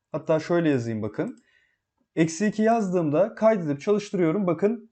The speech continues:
dört değerini aldım. Yani sondan bir önceki elemana ulaştım.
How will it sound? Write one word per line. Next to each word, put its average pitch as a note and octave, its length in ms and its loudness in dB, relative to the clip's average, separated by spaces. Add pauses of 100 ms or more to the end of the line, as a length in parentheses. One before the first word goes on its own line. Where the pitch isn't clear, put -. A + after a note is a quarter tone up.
(160)
dört G#3 300 2
değerini C#3+ 300 0
aldım. G#2+ 280 -2
Yani E3 500 0 (140)
sondan F3 600 2
bir F3 100 4
önceki G#3 320 2
elemana E3 260 2
ulaştım. A2+ 480 -2